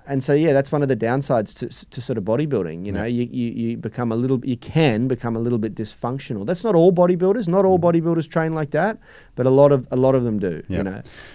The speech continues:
Speaker 2: But the way we do speed strength in the U M S is there's a, there, there's a, there's one of many, many, many, many, many methods that we've, um, chosen to use, and because we only do it, um,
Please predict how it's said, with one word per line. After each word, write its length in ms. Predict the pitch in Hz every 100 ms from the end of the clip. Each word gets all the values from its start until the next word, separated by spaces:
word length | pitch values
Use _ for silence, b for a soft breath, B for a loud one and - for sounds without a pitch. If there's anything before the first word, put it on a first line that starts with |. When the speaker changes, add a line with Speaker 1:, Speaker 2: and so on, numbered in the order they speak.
| B
Speaker 2:
But 140 | 131
the 100 | 135
way 240 | 143 165 180
we 240 | 156 156
do 160 | 143 139
speed 340 | - 139 127 -
strength 360 | - 120 120
in 100 | 120
the 100 | 107
U 160 | 104 110
M 180 | 104 104
S 480 | 87 98 117 - -
is 640 | 117 110 107 104 92 - - b b b
there's 360 | - 117 117 90
a, 640 | 117 110 107 107 107 104 107
there, 200 | 113 113
there's 260 | 120 120 107
a, 80 |
there's 300 | 120 117 107
one 260 | 98 131 135
of 120 | 120
many, 560 | 147 165 196 202 185 180
many, 200 | 160 160
many, 200 | 147 143
many, 200 | 131 131
many 300 | 117 113 110
methods 460 | 110 110 110 92
that 140 | - 98
we've, 440 | 104 107 95 -
um, 320 | - 104 101 98
chosen 680 | - - 98 104 101 95 92
to 160 | -
use, 640 | 95 90 104 92 90 147
and 180 | - 107
because 340 | 104 - 139 139
we 140 | 139
only 220 | 127 113
do 220 | 95 107
it, 200 | 104 98
um, 420 | - 98 92 90